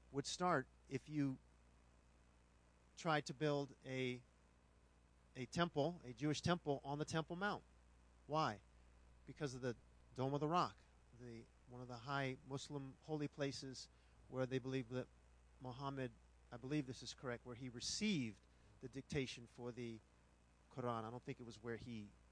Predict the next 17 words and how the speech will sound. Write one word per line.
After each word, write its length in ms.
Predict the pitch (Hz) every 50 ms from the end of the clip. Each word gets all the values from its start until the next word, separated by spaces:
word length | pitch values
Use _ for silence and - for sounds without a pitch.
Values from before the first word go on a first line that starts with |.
| - - 117
ascended. 380 | - - - 143 123 107 101 110
I 80 | 120
don't, 120 | 117 117 113
I 60 | 123 117
don't 140 | 110 98
know, 140 | 95 90 87 - -
but 140 | 101 98 - - - - - - - - - - - -
I, 200 | 120 113 - 131
I 40 | 131
may 200 | 127 123 127 123
not 120 | 120 113
be 120 | 107 120 117 - 131
exactly 400 | 123 98 120 117 110 - - 120
sure 200 | - - 135 120
on 100 | 117 135
that. 200 | 170 170 156 - -
But, 260 | - 220 233 214 -